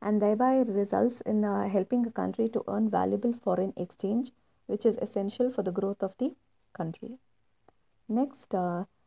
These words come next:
the small scale industries also help in relieving the ex-, present excessive pressure on land and overcrowding in urban areas. So this is basically done because the small scale, uh,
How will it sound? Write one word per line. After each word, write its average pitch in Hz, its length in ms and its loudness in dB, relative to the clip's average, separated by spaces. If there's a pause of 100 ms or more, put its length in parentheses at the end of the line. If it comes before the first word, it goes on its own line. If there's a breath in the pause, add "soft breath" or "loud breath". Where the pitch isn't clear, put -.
(140)
the 240 80 -2
small 240 260 2
scale 269 220 0
industries 240 760 2
also 220 460 0
help 247 420 0
in 220 160 2
relieving 214 460 2
the 220 80 2
ex-, - 180 -4
present 233 480 0
excessive 196 500 -4
pressure 196 400 0
on 196 180 -2
land 185 420 0 (280)
and 220 160 0
overcrowding 208 680 2
in 302 140 -2 (100)
urban 202 380 -2 (280)
areas. 170 460 -4 (560)
So 214 200 0
this 240 200 -2
is 285 100 0
basically 240 500 2
done 220 240 2
because 233 300 2
the 226 140 -2
small 202 280 0
scale, 220 400 2
uh, 185 240 4